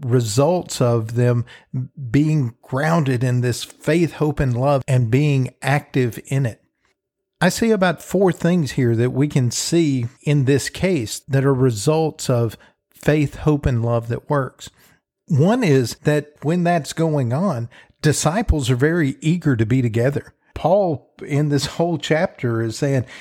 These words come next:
you know, "We just couldn't stand it anymore, and we had to send Timothy to find out what was going on. But we are so eager to be with you and be face to face with you because of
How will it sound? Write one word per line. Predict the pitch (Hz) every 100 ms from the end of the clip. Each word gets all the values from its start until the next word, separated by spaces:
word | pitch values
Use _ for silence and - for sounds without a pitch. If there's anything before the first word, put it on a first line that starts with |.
| - -
you |
know, | 151 131
"We | 127
just | 208 147 -
couldn't | 131 104
stand | - 185 196
it | 151 123
anymore, | 120 110 113 113 107
and | 117
we | 156
had | 156 147
to | 143
send | 156 131
Timothy | 123 165 165 - 120
to | 113
find | 143 143
out | 135 127
what | 131 131 147 147 -
was | 131 113
going | 139 147 131
on. | 127 180 117 - - -
But | 156
we | 139 156 196
are | 165
so | - - 185 190 -
eager | 175 190 165
to | 131
be | 117 151 175
with | 135 165 156
you | 143 123
and | 113 113
be | 156 151
face | - 156 170 -
to | -
face | - 165 165 170 -
with | 113 107
you | 107 110 - - - 120
because | 120 - - 143 151 147
of | 131